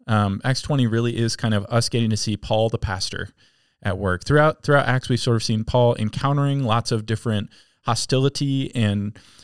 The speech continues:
especially from kind of the outside world as he works to, to make disciples through the synagogues and then through, uh, with the Gentiles and so forth.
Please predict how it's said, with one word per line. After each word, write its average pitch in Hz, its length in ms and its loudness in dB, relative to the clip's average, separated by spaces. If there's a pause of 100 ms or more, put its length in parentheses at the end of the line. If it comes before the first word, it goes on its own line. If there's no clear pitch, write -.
(120)
especially 127 400 0
from 117 220 -2
kind 113 160 -2
of 113 80 -4
the 104 120 -4
outside 107 340 0
world 110 380 0
as 101 120 0
he 107 100 -4
works 104 280 -4
to, 107 220 0
to - 140 -2
make 104 160 2
disciples 117 640 0
through 107 160 -4
the 98 60 -4
synagogues 127 580 2
and 107 120 -2
then 101 140 0
through, 104 320 0 (460)
uh, 101 120 2
with 110 140 2
the 113 80 0
Gentiles 123 480 2
and 101 100 -2
so 147 140 2
forth. 143 300 2